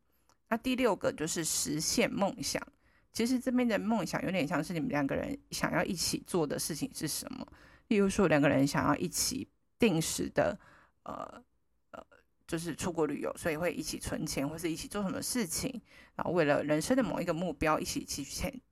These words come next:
一起去前进。那这个就是一种，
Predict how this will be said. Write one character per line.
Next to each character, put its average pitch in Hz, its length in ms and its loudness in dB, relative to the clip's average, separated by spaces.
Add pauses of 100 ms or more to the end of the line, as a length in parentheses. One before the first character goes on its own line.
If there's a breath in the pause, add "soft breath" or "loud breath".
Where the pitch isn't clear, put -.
(180)
一 - 120 -8
起 - 180 -6
去 175 180 -6
前 - 320 -6
进。 - 240 -6 (420 soft breath)
那 220 100 2
这 214 100 -2
个 185 80 0
就 170 100 -2
是 170 180 -4
一 156 80 -2
种， - 380 -4